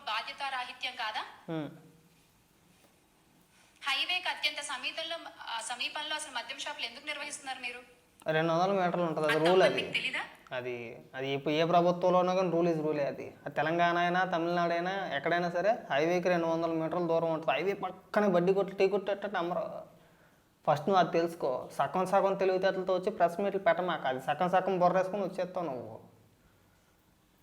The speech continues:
Speaker 2: గతంలో జగనన్న హయాంలో కూడా ప్రభుత్వ మద్యం దుకాణాలు కూడా సేమ్ రూలు, అదే రూలు.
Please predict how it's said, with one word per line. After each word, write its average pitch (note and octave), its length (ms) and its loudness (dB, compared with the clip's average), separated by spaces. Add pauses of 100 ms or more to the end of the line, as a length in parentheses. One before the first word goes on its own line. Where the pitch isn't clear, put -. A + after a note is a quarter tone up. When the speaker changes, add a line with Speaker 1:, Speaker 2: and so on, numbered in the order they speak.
(140)
Speaker 2:
గతంలో D3 340 4
జగనన్న E3 420 4
హయాంలో G3 500 6
కూడా F#3+ 200 10
ప్రభుత్వ F#3+ 400 6
మద్యం G3 340 4
దుకాణాలు F#3+ 500 6
కూడా F3+ 280 6
సేమ్ G#3+ 580 2
రూలు, B2 560 -2 (720)
అదే D3+ 340 2
రూలు. G3 480 -4